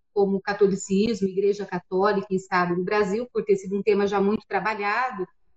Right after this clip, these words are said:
pela historiografia eclesiástica, pela historiografia acadêmica, em suas diferentes, ah,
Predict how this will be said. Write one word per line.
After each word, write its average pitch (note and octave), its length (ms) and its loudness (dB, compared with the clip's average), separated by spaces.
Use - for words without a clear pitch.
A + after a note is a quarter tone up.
pela B3+ 180 4
historiografia A3+ 760 0
eclesiástica, G#3 1000 -2
pela G3+ 220 2
historiografia F#3+ 880 2
acadêmica, G3 880 0
em F#3+ 160 2
suas G3+ 320 2
diferentes, G#3 800 -2
ah, E3+ 460 0